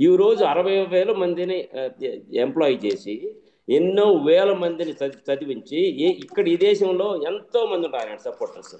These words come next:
మణి లాంటి సపోర్టర్స్ న్యూమరస్ ఉన్నారు. నేను, నేను నిన్న కొంతమందితో మాట్లాడుతుంటే నారాయణ గారు గెలకుండా పోవడం ఏంది నెల్లూరులో అని. ఆయన ఎంత hard work చేస్తున్నారంటే, ఆయన అయితేనేమి, ఆయన,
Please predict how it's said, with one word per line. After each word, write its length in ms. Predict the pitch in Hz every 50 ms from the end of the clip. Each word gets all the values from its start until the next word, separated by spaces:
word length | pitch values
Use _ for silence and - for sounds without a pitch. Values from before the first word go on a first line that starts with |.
| - -
మణి 240 | 123 151 185 196
లాంటి 400 | 185 175 165 160 156 156 - 151
సపోర్టర్స్ 880 | 143 - 147 131 143 156 165 156 - 139 139 135 - - 196 226 233 - - 120
న్యూమరస్ 560 | 117 120 131 156 190 208 208 196 160 - -
ఉన్నారు. 300 | 107 90 87 71 _ _ _ _ _ _ _ _ _ _ _ _ _ _ _ _ _ _ _ _ _ _ _ _ _ - - _ _ -
నేను, 240 | 117 131 135 135 131
నేను 220 | 135 139 139 139
నిన్న 200 | 135 135 135 131
కొంతమందితో 500 | 131 - 135 127 123 147 165 160 160 165
మాట్లాడుతుంటే 600 | 156 151 143 - - 143 - - 139 135 - 165
నారాయణ 400 | 151 135 147 180 185 180 170 170
గారు 120 | 165 147
గెలకుండా 380 | 143 131 139 139 135 135 131 117
పోవడం 280 | 113 110 110 113 107 110
ఏంది 200 | 107 107 110 107
నెల్లూరులో 400 | 104 104 104 101 95 90 85 82
అని. 160 | - - - - _ -
ఆయన 160 | 101 110 104 117
ఎంత 220 | 143 175 175 -
hard 320 | 156 - 131 147 165 165
work 300 | 160 160 156 - - -
చేస్తున్నారంటే, 600 | 120 113 - - 117 107 101 98 95 90 117 143
ఆయన 300 | 151 131 113 123 127 127
అయితేనేమి, 640 | 131 127 127 - 113 113 107 107 113 139 170 190 - - _ _ -
ఆయన, 200 | 101 104 104 104